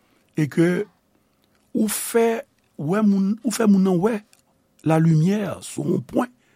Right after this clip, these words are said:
sitou sou yon bagay ke li te telman konsidere kòm chè a li menm, se pa fasil. Pou jwenn moun sa, ki sur le champ, retire chapo li,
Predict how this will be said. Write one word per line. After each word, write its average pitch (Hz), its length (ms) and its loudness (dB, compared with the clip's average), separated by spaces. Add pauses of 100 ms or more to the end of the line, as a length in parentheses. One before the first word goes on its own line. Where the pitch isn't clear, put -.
(600)
sitou 202 440 2
sou 180 200 2
yon 165 80 2
bagay 170 360 0
ke 170 200 0 (340)
li - 100 -6
te 208 120 -2
telman 170 640 -2
konsidere - 480 -6
kòm - 220 -4
chè 214 380 -4
a - 260 -8
li 107 140 -12
menm, 220 200 -6 (240)
se 202 160 -14
pa 285 120 -6
fasil. 311 400 -6 (840)
Pou 214 160 2
jwenn 175 220 2
moun 196 260 2
sa, 175 320 -4 (400)
ki 214 160 2
sur - 480 0
le 214 80 4
champ, - 400 -4 (880)
retire 143 460 0
chapo 139 420 -2
li, 185 140 0